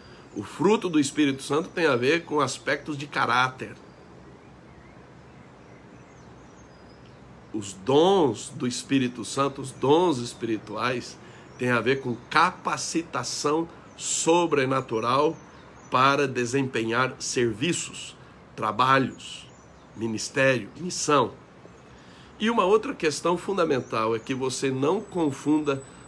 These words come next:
dons espirituais com papéis.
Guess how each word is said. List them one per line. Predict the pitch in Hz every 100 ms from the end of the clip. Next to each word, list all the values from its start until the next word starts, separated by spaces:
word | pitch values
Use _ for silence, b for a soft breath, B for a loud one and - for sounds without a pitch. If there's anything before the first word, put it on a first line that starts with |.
| B
dons | 104 139 160 196 180
espirituais | 185 - 160 165 160 113 107 107 110 - - - B B B - -
com | - 135 143 147 - - - -
papéis. | 139 - - 131 117 98 - - - -